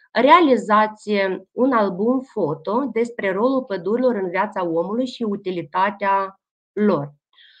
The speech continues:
Domeniul comunicare, am ales produsul interviul și concursul și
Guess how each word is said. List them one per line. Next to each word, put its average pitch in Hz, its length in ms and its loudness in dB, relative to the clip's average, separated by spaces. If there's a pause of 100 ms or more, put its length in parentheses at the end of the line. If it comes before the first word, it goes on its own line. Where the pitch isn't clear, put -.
(460)
Domeniul 247 380 2
comunicare, 214 800 2
am 254 220 -2
ales 202 320 -4
produsul 202 500 -8
interviul 196 640 -6
și 240 220 -14
concursul 202 760 -2
și - 220 -8